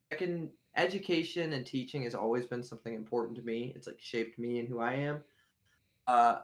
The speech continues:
and I've definitely just had the interest in secondary education specifically, so teaching middle schoolers and high schoolers. So, um, it's still something I'm exploring, so that's why substitute is, like, a good way to get your feet in the water, but,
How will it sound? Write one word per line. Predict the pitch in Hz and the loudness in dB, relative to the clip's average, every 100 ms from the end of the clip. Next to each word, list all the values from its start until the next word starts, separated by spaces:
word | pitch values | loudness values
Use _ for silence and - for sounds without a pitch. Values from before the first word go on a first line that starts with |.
| - | -4
and | 156 151 143 139 135 - _ _ _ _ - | 2 6 6 4 0 -6 _ _ _ _ -2
I've | 170 143 - - 143 - | -2 -2 -16 -14 -6 -4
definitely | - 175 160 156 | -2 0 0 0
just | 147 | -2
had | 151 143 | 2 2
the | 131 135 | 2 0
interest | 135 135 117 - | -2 0 -2 -2
in | 110 107 | -8 -8
secondary | - 120 123 110 107 104 | -2 -2 0 -2 -2 -2
education | 107 113 - 110 110 110 | -4 -6 -4 -4 -4 -10
specifically, | 110 - 107 113 113 110 - 107 113 | -16 -14 -6 -4 -4 -8 -8 -10 -8
so | 113 | -8
teaching | 110 120 110 117 | -6 -6 -6 -4
middle | 113 113 | -2 -4
schoolers | 110 - 113 113 117 | -6 -10 -8 -6 -8
and | 117 | -8
high | - 131 | -14 -16
schoolers. | - 120 123 135 - _ _ _ _ _ _ 139 | -10 -4 -4 -4 -10 _ _ _ _ _ _ 0
So, | 135 131 127 123 - _ _ _ _ _ _ _ _ | 6 8 6 4 -10 _ _ _ _ _ _ _ _
um, | 139 139 - | 4 4 4
it's | 147 - | -2 -6
still | - 180 | -2 0
something | 185 170 - 143 | 0 -2 -2 0
I'm | 127 | 2
exploring, | 113 - - 120 110 - | 0 -2 -2 0 -2 -4
so | - | 0
that's | 127 131 | 0 2
why | 127 113 | 4 4
substitute | - 170 151 - 165 156 | 2 -2 -2 -4 0 0
is, | 131 | 2
like, | 120 117 | -2 -4
a | |
good | 117 127 | 0 0
way | 120 117 | 2 2
to | 110 | 2
get | 117 107 - _ | 0 -2 -4 _
your | 120 | -14
feet | - 135 135 | -4 0 0
in | 127 120 | 0 2
the | |
water, | 117 113 117 117 117 | 2 4 4 2 0
but, | 113 110 | -2 -4